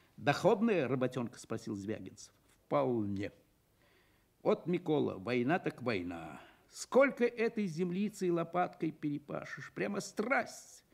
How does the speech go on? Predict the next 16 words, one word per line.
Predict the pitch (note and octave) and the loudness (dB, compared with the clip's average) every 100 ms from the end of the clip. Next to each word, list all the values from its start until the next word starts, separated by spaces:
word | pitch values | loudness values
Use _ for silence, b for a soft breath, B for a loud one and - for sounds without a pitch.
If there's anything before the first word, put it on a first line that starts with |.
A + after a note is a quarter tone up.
| b b b b | b b b b
Считаю | - - B3 C4+ C4 B3+ | -6 0 2 6 6 6
так, | B3 D3 - | 2 0 -2
что | - - | -6 2
на | E3+ F#3+ | 4 4
фронте | G3 B3+ C4+ G#3+ A#3+ | 4 2 2 2 0
я | A3+ A3+ A#3 | 0 2 2
один | F#3+ B3 A#3+ F3 | 2 4 2 2
взрыл | A#2+ A#2 F3 B3 | 0 2 2 4
ее | A3+ A3 A3+ G#3+ | 2 4 6 4
не | D#3+ D#3+ F#3+ | 4 4 4
меньше, | A#3+ A#3 - | 2 -2 -4
чем | G3 G#3+ G3+ - B B | 0 2 2 0 B B
колесный | E3 F#3+ A3 - F#3 | 4 6 6 4 0
трактор | F#3 D#3 F#3+ - - D3 | 2 4 4 4 -2 -2
за | C#3 | -2
сезон. | - A#2 F2+ | -4 -6 -6